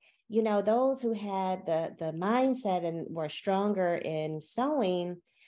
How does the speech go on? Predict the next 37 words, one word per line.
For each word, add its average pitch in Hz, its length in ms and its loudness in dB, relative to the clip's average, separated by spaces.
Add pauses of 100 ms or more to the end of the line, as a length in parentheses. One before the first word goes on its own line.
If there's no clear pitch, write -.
(120)
they 202 140 4
sewed 170 380 4
faster. 220 720 -4
And 185 120 2
so 202 140 2
we 190 140 2
know 208 220 4
that 202 180 2
it 185 160 0
is 175 180 -2
a 156 300 -2 (120)
gift 190 600 2
of 156 340 -4
curricular 185 580 0
fluency 196 520 -2
that 160 200 0
will 156 120 -2
be 151 440 -4 (300)
developed, 180 640 4
just 151 240 -2
like 156 220 -2
with 147 100 0
children's 180 540 -2
fluency, 226 500 -2
just 175 240 -4
like 160 160 -6
with 170 140 -6
an 190 180 -6
artist's 233 400 0
fluency. - 640 -8 (800)
And 185 120 0
so 190 300 4 (320)
this 277 180 6
is 440 180 4
where 262 220 6
I'm, 214 320 4
I'm, 190 320 0